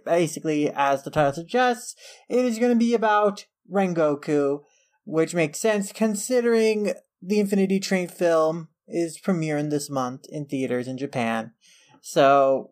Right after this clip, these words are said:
some good tie-in promotion there. Unlike the other Rengoku one-shot that just came out, which was drawn by Kotoge, this is going to be drawn by Ryoji Hirano.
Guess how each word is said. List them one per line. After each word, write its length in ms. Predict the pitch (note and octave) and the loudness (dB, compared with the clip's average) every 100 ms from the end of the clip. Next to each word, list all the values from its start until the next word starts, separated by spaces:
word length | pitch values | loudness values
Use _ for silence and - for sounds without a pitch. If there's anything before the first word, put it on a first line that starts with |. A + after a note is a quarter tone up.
| _ | _
some 280 | - D3+ D3 | -8 -6 -2
good 320 | F#3+ F#3 F3+ | 0 0 -2
tie-in 540 | - F#3 F3+ F3 F3 | -4 0 2 0 -4
promotion 580 | E3 D#3 C#3 C3+ D#3 C#3+ | -4 0 0 0 -6 -2
there. 400 | C3 B2+ B2 A#2+ - - - | 2 2 0 -4 -12 -20 -4
Unlike 500 | G3+ A#3+ B3+ A#3+ A#3 | 0 0 2 0 0
the 200 | G#3+ F#3+ | -2 -2
other 580 | G3 A#3 C#4+ C4 A3 G3+ | 0 2 2 2 2 2
Rengoku 560 | F3 E3 D#3 D3+ D3+ D#3 | 2 0 0 0 0 -2
one-shot 440 | D3 C#3 E3 C#3 | 0 0 0 0
that 160 | C#3 B2 | 0 -2
just 320 | D3+ C3+ - | 0 -2 -2
came 240 | D#3 C3+ | -8 -4
out, 180 | C3 C3 | -2 -2
which 160 | C3+ C#3 | -4 -2
was 380 | C#3 C3+ B2 A#2+ | 0 2 0 -6
drawn 360 | C#3+ C#3 C#3 | -2 0 2
by 180 | C3 B2+ | 2 0
Kotoge, 720 | A#2+ C3+ F3 D#3 C3 B2+ A#2+ - - _ | -2 -2 -2 2 2 2 -2 -12 -20 _
this 500 | D#3 G3+ A3+ A3+ - - | -4 0 0 0 -8 -8
is 520 | F#3 F#3+ F#3 F3 D#3+ | 0 2 2 2 -2
going 320 | D3 E3 D#3+ D#3 | -2 -2 -2 -4
to 200 | - D#3 | -6 -4
be 360 | C#3 C#3+ C#3 _ _ _ | -2 -2 -4 _ _ _
drawn 440 | - F3 D3 C#3+ C#3 | -6 -2 0 0 0
by 260 | C#3 C#3 C3+ | 2 2 2
Ryoji 600 | C3+ C#3+ F3 F3 D#3+ C3+ | 0 0 0 0 -2 -2
Hirano. 640 | A#2 A#2+ A2 - - - | 0 -2 -4 -10 -14 -18